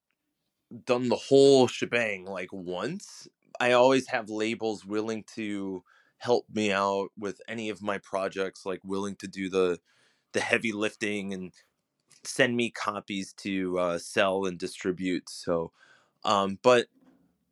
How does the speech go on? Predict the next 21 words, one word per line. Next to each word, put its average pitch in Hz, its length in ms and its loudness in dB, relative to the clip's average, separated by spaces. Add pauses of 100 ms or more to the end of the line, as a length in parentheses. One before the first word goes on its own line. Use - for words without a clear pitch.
(340)
I'm 123 640 -2 (380)
definitely 120 560 -2
okay 113 480 -4
if 101 140 -8
I 98 100 -4
wanted 101 420 -4
to - 100 -10
s-, - 160 -14
restart 104 680 4
my 95 380 0 (140)
label 92 540 2
as 87 140 -6
a 85 320 -2 (120)
cassette-based, 117 840 0
I 107 100 4
would 110 180 4
be 98 300 -2 (920)
totally 139 380 4
fine 113 360 -2
with 143 120 -10
that, 160 200 -2